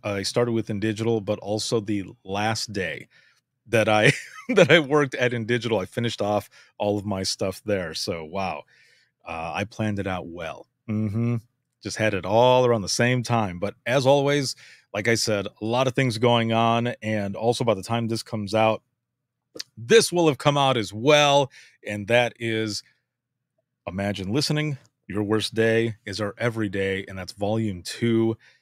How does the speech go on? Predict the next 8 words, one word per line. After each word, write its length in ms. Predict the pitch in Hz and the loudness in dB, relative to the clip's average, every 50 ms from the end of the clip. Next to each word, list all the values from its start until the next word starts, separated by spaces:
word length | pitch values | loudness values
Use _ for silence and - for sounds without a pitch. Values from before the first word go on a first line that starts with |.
| _ _ _ _ _ _ _ | _ _ _ _ _ _ _
There 240 | 127 139 147 143 | 2 2 4 2
have 220 | 123 123 120 107 104 | 0 -2 -2 -4 -4
been 300 | 113 110 104 101 98 90 - _ _ _ _ _ _ _ | -4 -4 -2 -4 -6 -10 -12 _ _ _ _ _ _ _
so 500 | _ - - - - - - 196 202 196 | _ -8 -6 -6 -4 -2 0 2 4 4
many 180 | 185 175 147 131 | 4 4 2 2
things 300 | - 127 110 95 90 95 | 2 0 -2 -2 -4 -4
going 300 | 113 110 107 101 98 95 | -2 -2 0 -2 -2 -4
on 340 | 92 92 98 110 135 135 | -6 -4 -4 -4 -4 -6